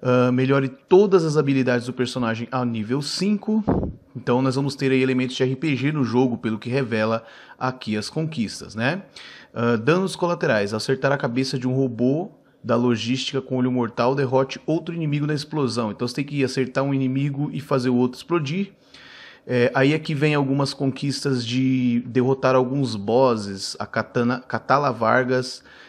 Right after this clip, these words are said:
Reza Khan, Demon, Keita, eh, Kulingata. Aí aqui fala, melhore uma habilidade ao máximo.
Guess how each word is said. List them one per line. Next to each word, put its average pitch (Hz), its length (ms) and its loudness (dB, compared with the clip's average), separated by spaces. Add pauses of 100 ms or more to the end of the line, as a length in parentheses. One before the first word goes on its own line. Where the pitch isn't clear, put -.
Reza 135 480 0
Khan, 143 500 -2 (800)
Demon, 165 760 -4 (220)
Keita, 151 680 2 (500)
eh, 110 220 -2 (100)
Kulingata. 160 1300 2 (840)
Aí 120 220 0
aqui 123 180 -2
fala, 107 380 0
melhore 117 640 2
uma 131 220 0
habilidade 110 760 0
ao 156 240 2
máximo. 170 960 -2